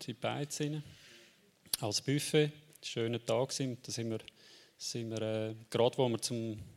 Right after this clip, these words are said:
zu den Türen rausgekommen sind, auf die Terrassen raus, ist ein Mann vorbeigelaufen,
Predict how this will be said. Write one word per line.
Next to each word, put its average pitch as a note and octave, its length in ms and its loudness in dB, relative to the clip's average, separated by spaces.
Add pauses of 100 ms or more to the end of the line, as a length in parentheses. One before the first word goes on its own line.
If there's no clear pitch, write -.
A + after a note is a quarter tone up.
(120)
zu - 100 -6
den - 160 -8
Türen C3+ 320 6
rausgekommen D3 380 2
sind, D3+ 240 -2
auf - 80 -10
die C3 100 -6
Terrassen C3 460 -4
raus, C3+ 160 -4 (480)
ist A2+ 180 -2
ein G#2 180 -2
Mann A2 220 4
vorbeigelaufen, C#3 840 -4